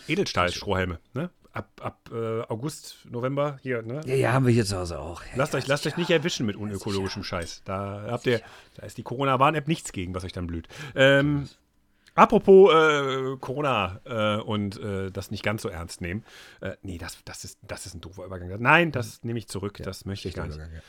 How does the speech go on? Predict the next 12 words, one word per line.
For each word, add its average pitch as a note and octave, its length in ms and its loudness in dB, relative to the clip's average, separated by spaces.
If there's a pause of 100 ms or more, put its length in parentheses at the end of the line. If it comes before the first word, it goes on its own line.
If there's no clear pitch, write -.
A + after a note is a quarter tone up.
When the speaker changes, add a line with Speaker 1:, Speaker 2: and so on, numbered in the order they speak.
Speaker 1:
Schlechter B2 300 -2
Übergang. A2 280 -4
Das G2+ 160 -10
würde, B2+ 240 -2
das G2+ 180 -6
würde E3 160 -2
ihm C3 100 -4
was B2 120 -2
in B2 40 -8
die A2+ 60 -8
Schuhe B2+ 240 -4
schieben, G2+ 340 -2